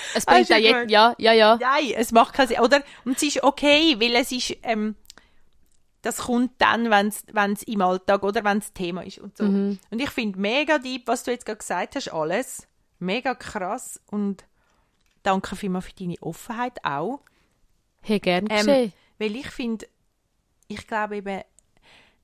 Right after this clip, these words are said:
Speaker 2: mich hat eben jetzt auch noch jemand angesprochen auf das und hat erzählt von einem, auch von einem Mann, der hat, ähm, der ist selbstständig und hat eine Bude. Irgendetwas, keine Ahnung, und jetzt hat der ein Burnout.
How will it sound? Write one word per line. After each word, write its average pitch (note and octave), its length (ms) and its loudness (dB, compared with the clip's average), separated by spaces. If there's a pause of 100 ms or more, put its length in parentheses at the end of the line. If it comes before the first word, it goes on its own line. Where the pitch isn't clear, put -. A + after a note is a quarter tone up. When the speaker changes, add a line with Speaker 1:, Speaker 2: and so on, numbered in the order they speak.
(1120)
Speaker 2:
mich C4+ 340 0
hat B3 180 0
eben G3 160 2
jetzt F#3 200 -6
auch F3 120 -2
noch G3+ 140 0
jemand F#3+ 200 -6
angesprochen E3 800 -4 (180)
auf - 200 -12
das D#3+ 420 0
und F#3 120 -4
hat F#3 280 -8
erzählt F#3 440 -6
von F#3 240 -6
einem, F#3 140 -8
auch G#3 140 -8
von A3 180 -2
einem G3 220 0
Mann, F#3 240 -2
der F#3 180 -4
hat, F3 120 -6 (100)
ähm, F3 300 -6 (260)
der F3+ 80 -6
ist F3 120 -10
selbstständig G3 560 -6
und F#3+ 100 -4
hat F3+ 160 -6
eine F3 60 -12
Bude. G#3+ 440 -6 (840)
Irgendetwas, B3+ 540 -4
keine F3 260 -2
Ahnung, G#3+ 260 -2 (160)
und G3 180 -2
jetzt F3+ 180 -6
hat - 160 -12
der E3+ 120 -6
ein E3+ 60 -8 (120)
Burnout. E3 480 -8